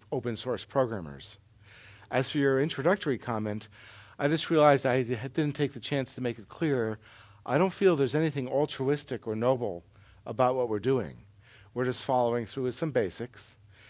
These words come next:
that pretty much everyone lives by. You know, again,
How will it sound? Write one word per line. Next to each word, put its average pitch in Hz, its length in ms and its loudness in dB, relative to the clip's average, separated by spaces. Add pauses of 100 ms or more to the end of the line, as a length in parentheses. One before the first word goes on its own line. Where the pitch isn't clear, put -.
(240)
that 135 140 -2
pretty 214 160 2
much 156 180 0
everyone 139 320 2
lives 139 240 0
by. 87 400 -6 (300)
You 165 80 -2
know, 127 80 2
again, 113 320 -2